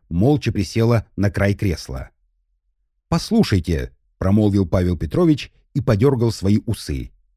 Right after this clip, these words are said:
«Я давно хотел у вас спросить. Вы как будто меня боитесь». «Я-с?» «Да, вы. Вы на меня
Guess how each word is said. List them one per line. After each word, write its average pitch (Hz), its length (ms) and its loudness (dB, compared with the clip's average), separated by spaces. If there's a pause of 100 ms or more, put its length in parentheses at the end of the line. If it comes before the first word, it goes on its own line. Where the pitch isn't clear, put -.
(640)
«Я 110 300 2
давно 151 320 2
хотел 156 320 -2
у 135 160 -2
вас 139 200 -2
спросить. - 680 -10 (720)
Вы 90 220 0
как 147 200 0
будто 175 260 2
меня 180 200 4
боитесь». 175 640 -2 (840)
«Я-с?» 110 540 -4 (680)
«Да, 98 440 2
вы. 101 460 -2 (540)
Вы 101 240 4
на 165 60 6
меня 151 400 2